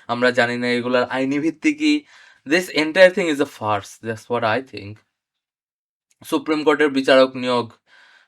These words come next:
সুপ্রিম কোর্টের বিচারক নিয়োগ কমিশন সংক্রান্ত বিধান।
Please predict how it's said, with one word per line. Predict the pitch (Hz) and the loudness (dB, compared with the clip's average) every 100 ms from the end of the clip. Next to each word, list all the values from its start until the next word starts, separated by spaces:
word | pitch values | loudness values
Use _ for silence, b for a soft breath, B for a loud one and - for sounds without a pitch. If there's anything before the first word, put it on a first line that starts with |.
| - | -4
সুপ্রিম | 160 156 156 | -2 0 0
কোর্টের | 151 151 151 | 2 2 2
বিচারক | 131 131 147 147 135 | 0 2 4 4 0
নিয়োগ | 139 147 - - | -2 -2 -4 -4
কমিশন | 135 151 170 | -2 -2 -4
সংক্রান্ত | - 143 139 139 131 | -2 -2 0 -2 -2
বিধান। | 117 110 107 | -6 -6 -8